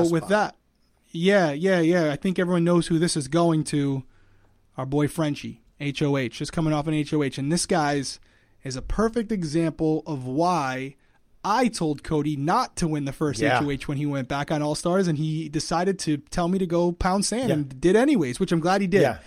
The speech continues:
Speaker 2: But this is what can happen
Speaker 1: Exactly.
Speaker 2: when you're in charge of nominating people that you just met.
Speaker 1: Yep.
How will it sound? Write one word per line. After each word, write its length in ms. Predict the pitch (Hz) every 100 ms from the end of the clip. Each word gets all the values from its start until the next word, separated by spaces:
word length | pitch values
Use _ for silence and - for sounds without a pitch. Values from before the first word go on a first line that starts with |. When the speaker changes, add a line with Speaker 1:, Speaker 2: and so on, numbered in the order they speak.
| - - -
Speaker 2:
But 160 | 147
this 180 | 233 240
is 160 | 285 208
what 200 | 240 233
can 160 | 214
happen 420 | - 185 180 160
Speaker 1:
Exactly. 540 | 123 117 107 98 85 82 - -
Speaker 2:
when 240 | - 175 175
you're 160 | 180
in 80 | 165
charge 420 | - 180 185 196
of 160 | 170 147
nominating 640 | 151 170 196 202 190 185
people 420 | - 185 190 196 170
that 180 | 131
you 120 | 143 131
just 380 | 139 135 -
met. 160 | 135 113
Speaker 1:
Yep. 180 | 117